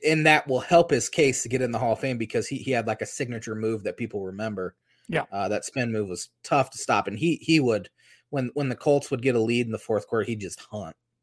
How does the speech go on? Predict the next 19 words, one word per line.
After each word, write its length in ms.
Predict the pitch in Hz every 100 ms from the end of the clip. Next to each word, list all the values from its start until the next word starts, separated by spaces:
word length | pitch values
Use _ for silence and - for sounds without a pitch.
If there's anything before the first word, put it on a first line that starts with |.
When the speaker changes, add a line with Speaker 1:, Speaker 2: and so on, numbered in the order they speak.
| _ _
Speaker 1:
just 220 | - - -
hunt, 200 | 127 98 -
could, 180 | - 101 -
could 160 | 113 104
do, 360 | 120 120 117 - _ _ _ _ -
uh, 240 | - 139
whatever 340 | 110 117 120 131
<laughs> 20 |
he 220 | 107 135
wanted 260 | 123 117 104
to 100 | 101
do, 180 | 117 110
and 100 | 98
it 60 |
usually 260 | 110 147 165
worked 180 | 156 165
out 180 | 175 -
for 140 |
him. 80 | 90